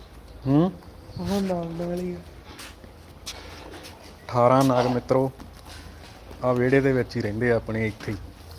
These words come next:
Speaker 1: ਵਿੱਚੇ ਘਰੇ ਮੀਂਗਣਾ ਮੂੰਗਣਾ ਕਰੀ ਜਾਂਦੇ ਆ। ਅਠਾਰਾਂ ਦੇ ਅਠਾਰਾਂ ਨਗ। ਤੇ ਉੱਨੀਵੀਂ ਉਹ ਖੜੀ ਬੀਟਲ, ਉੱਨੀਵੀਂ ਉਹ ਆ। ਤੇ ਪੰਜ ਬੱਚੇ ਆ ਨਵੇਂ ਪੈਦਾ ਹੋਏ ਆ ਜਿਹੜੇ ਇਹ,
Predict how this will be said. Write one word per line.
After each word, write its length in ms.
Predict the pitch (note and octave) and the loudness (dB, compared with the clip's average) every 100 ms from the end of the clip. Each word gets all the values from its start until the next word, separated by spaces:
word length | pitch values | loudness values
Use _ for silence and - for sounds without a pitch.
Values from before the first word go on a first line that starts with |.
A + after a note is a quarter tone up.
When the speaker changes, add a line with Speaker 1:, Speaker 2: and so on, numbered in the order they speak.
| - - | -6 -2
Speaker 1:
ਵਿੱਚੇ 280 | A#2+ A2 B2+ | 0 0 0
ਘਰੇ 260 | B2 B2+ A2+ | 2 2 2
ਮੀਂਗਣਾ 320 | A2+ A2+ A2+ | 0 0 0
ਮੂੰਗਣਾ 340 | A2+ A2+ A2+ | 0 0 0
ਕਰੀ 180 | A2 A2 | 0 -2
ਜਾਂਦੇ 320 | G#2+ G#2+ A2 | -2 -2 -2
ਆ। 40 | A2+ - - - - - - - - - - - - | -2 -6 -14 -18 -14 -14 -14 -16 -18 -18 -18 -18 -16
ਅਠਾਰਾਂ 360 | - A#2+ A#2 A2+ | 0 4 6 4
ਦੇ 60 | A2+ | 2
ਅਠਾਰਾਂ 380 | A2+ A#2 A2+ | 2 4 4
ਨਗ। 280 | A2+ A2 G#2+ | 2 0 -2
ਤੇ 140 | G#2+ - - - - - - - | -6 -10 -12 -16 -16 -14 -14 -2
ਉੱਨੀਵੀਂ 440 | C#3 C3 C#3+ C#3+ C#3 | 4 8 10 10 10
ਉਹ 360 | A#2 C3 C3 | 10 10 8
ਖੜੀ 160 | A#2+ B2 | 8 6
ਬੀਟਲ, 440 | A2+ A2 - A2+ G#2 - - - - - - - - - - - - | 6 4 4 4 2 -6 -18 -16 -16 -16 -16 -16 -16 -16 -18 -16 0
ਉੱਨੀਵੀਂ 420 | B2 C3 D3 C#3+ | 6 8 10 10
ਉਹ 300 | C3 B2 C#3 | 10 10 12
ਆ। 140 | D3 C3 - - - - - - - - - - - | 10 8 0 -16 -16 -18 -18 -18 -18 -18 -18 -18 -4
ਤੇ 60 | C3 | -4
ਪੰਜ 400 | - B2+ B2 B2+ | 0 2 6 6
ਬੱਚੇ 320 | B2+ B2 C3+ | 4 4 4
ਆ 80 | B2 | 4
ਨਵੇਂ 280 | B2+ A#2 A2+ | 2 0 2
ਪੈਦਾ 300 | A#2 A2 A#2 | 4 6 6
ਹੋਏ 140 | A#2 | 6
ਆ 20 | |
ਜਿਹੜੇ 220 | A2+ A2+ | 2 0
ਇਹ, 180 | G#2 G2+ | -4 -6